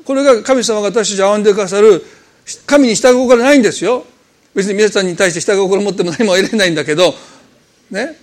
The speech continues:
この貧しい女性に対して、この有力者ボアズが別に下心を抱かなくったって、寄り添ってくる女性たくさんいましたからね。よりによってボアズの、モアブ人の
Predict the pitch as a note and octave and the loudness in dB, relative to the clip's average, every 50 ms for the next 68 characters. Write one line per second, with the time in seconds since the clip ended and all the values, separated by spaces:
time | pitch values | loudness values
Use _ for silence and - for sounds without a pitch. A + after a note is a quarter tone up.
0 | _ _ _ A3 A3 A3 G#3+ G#3 G3+ G#3+ A#3 A3+ G#3 A3 - - G#3+ F#3 F3 G3+ | _ _ _ 2 2 2 2 0 0 2 2 2 2 0 0 0 0 0 0 0
1 | - - G#3 G3+ G3 F#3 A3 A3 G3+ E3+ - - G3+ F#3 E3+ E3 F#3+ - - - | 2 2 0 0 0 -2 0 0 0 -2 -2 -2 -2 -2 -2 -4 -6 -10 -14 -20
2 | D#4 D4+ C#4 - - A3 G#3+ F3+ F#3 A3 A3+ A3+ A3+ A3+ - - G#3+ F#3 F3 A3 | -20 -18 -12 -6 -4 -2 0 0 2 2 2 2 2 0 2 0 0 2 2 2
3 | G#3+ F#3+ E3+ F3 F3+ F3 E3+ F3 F3 - G3+ D#3+ - A#3 G#3+ G3+ G#3+ G#3+ A3+ A3 | 2 0 0 -2 -2 -2 -2 -4 -6 -6 -8 -4 -2 -2 2 2 2 2 4 2
4 | A3+ G#3+ B3 B3 A#3+ A3+ A3 G#3 G3 F#3 D#3+ E3 F3+ D#3+ - - - - _ - | 2 2 2 0 0 -2 -2 -2 -4 -4 -4 -2 -4 -6 -6 -10 -16 -20 _ -20
5 | D#3+ D#4 - - C4 C#4 A3 A3 A3 - - A#3+ F#3+ G#3+ A#3 A3 G3 E3+ G3 - | -18 -14 -10 -8 0 0 2 2 2 0 -2 -2 -2 -2 -2 -2 0 0 0 0
6 | A3 F#3 - F3+ G3+ A3+ G3 G3+ A#3+ B3 - - F3+ D3+ C#3 B2+ B2+ C3+ F#3+ C#4+ | -2 -2 -2 -2 -2 0 0 0 -2 -2 -4 -4 -4 -6 -6 -8 -8 -6 -6 -6
7 | D4+ - - - _ _ - F#3+ A#3+ C4 C#4 B3+ A3+ G#3+ G3 A3 - - - F3+ | -6 -8 -12 -20 _ _ -2 2 4 6 6 6 4 4 2 -2 0 0 0 2
8 | E3 G#3 G#3 G3 F3 D#3+ D#3 F#3 A3+ G#3+ D4+ - - _ _ _ _ _ _ _ | 4 4 2 2 2 0 -4 -4 -4 -4 -6 -6 -12 _ _ _ _ _ _ _
9 | _ _ - C#4+ B3 A#3 C#4 A3 G#3+ A3+ G#3+ G3+ G#3 F3 F#3+ F3 D#3+ F#3+ B3+ C4 | _ _ -10 -8 -6 -6 0 2 2 4 4 2 0 0 -2 -2 -2 0 0 0
10 | A#3+ - | 0 -2